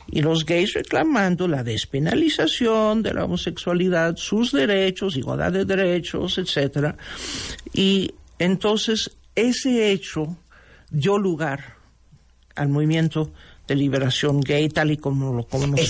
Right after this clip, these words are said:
Speaker 2: es,
Speaker 1: conocemos
Speaker 2: bueno, esa es
Speaker 1: hoy.
Speaker 2: la marcha gay que se celebra todos los años.
Speaker 1: Cada
Speaker 2: De ahí nace.
Speaker 1: junio,
Speaker 2: Exacto.
Speaker 1: para conmemorar ese hecho precisamente. Entonces, el movimiento de liberación gay cumple cincuenta años y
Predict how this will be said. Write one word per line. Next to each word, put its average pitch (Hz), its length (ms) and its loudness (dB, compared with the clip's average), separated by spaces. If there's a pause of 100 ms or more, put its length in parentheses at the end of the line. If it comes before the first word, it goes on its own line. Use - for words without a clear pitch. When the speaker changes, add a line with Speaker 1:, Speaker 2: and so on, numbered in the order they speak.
Speaker 2:
es, 165 60 2
Speaker 1:
conocemos 160 60 0
Speaker 2:
bueno, 160 140 0
esa - 100 0
es - 80 -2
Speaker 1:
hoy. 254 160 2
Speaker 2:
la 190 80 0
marcha 165 380 -6
gay 208 200 -4
que 240 120 -8
se - 140 -6
celebra 147 420 -2
todos 120 240 -2
los 139 160 0
años. 233 420 0
Speaker 1:
Cada 151 160 0
Speaker 2:
De 135 60 0
ahí 160 60 0 (100)
nace. 170 60 -4
Speaker 1:
junio, 247 600 0
Speaker 2:
Exacto. - 420 -12
Speaker 1:
para 147 260 0
conmemorar 160 880 0 (180)
ese 160 480 0
hecho 156 220 -2
precisamente. 180 880 0 (320)
Entonces, 190 760 0 (640)
el 165 120 2
movimiento 233 380 2
de 240 60 2
liberación 156 580 0
gay 143 180 0
cumple 151 320 -2
cincuenta 160 540 0
años 320 420 -2 (640)
y 269 380 2